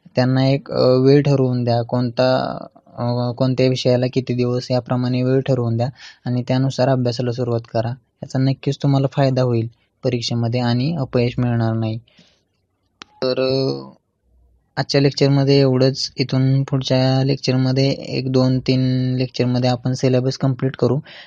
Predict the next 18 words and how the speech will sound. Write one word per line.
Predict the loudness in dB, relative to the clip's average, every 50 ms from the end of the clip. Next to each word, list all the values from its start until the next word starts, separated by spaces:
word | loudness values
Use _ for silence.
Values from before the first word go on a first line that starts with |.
| -20 _ -4
आणि | -2 0 0 0 0 0 0 -2 -4 -2 0
त्यानंतर, | 2 2 4 4 4 2 2 2 2 2 2 2 0 -4 _ _ _ _ -8
अं, | -6 -4 -4 -2 -2 -2 -2 -2
जे | -2 0 0
महत्त्वाचे | 2 2 0 0 -2 0 0 0 0 2 2 0 0
पॉइंट्स | 2 2 0 0 0 0 -2 -4
असतील | -6 -6 -4 -6 -6 -6 -6
ते | -10 _ _ _ -6 -4
तुम्हाला, | -2 -2 -2 -2 -2 -2 -4
अं, | -6 -6 -6 -6 -6 -4 -2 -2 -2 -4 -6 -8 -10
व्हिडिओजमधून | -10 -8 -4 -2 0 0 0 0 0 0 -2 -2 -2 -2 0 2
मिळून | 2 2 2 2 2 0
जातील. | 0 -2 -2 -4 -8 -8 -10 -12 -16 -20 -20 -20 -20 _ _ 0 2
तर | 4 6 6 6 6 6 6 6 4 4
मित्रांनो, | 2 0 0 0 0 2 2 2 2 4
व्हिडिओ | 4 4 6 6 6 6 6 6 4
बघितल्याबद्दल | 4 2 2 2 0 0 2 2 2 2 2 0 0 0 0 0 2
धन्यवाद. | 2 2 2 2 2 0 0 0 -2